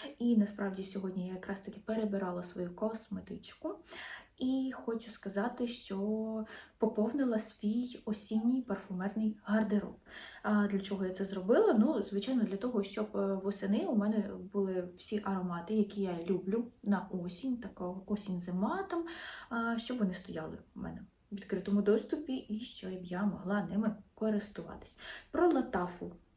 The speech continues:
за яку я казала в попередніх відео, давайте вже сьогодні не буду повторюватись. Якщо що,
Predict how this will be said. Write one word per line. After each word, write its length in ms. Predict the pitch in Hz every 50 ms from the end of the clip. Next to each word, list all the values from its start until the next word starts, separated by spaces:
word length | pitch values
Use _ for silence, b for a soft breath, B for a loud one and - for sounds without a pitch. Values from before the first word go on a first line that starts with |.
| _
за 100 | - 208
яку 240 | 202 196 196 - 220
я 100 | 214 196
казала 380 | 196 - 196 196 202 180 175 180
в 80 | -
попередніх 560 | - 202 - 196 175 170 170 170 175 - -
відео, 320 | 196 233 - 359 339 302 240
давайте 380 | - - 190 190 202 208 - 175
вже 180 | 175 - 180
сьогодні 420 | 180 - - 190 190 185 180 180 175
не 140 | 185 214 233
буду 260 | 208 190 185 - 175
повторюватись. 840 | - - 170 - - 190 180 - 214 226 285 285 330 311 - -
Якщо 320 | 208 202 - - - - 208
що, 320 | - - - 214 185 -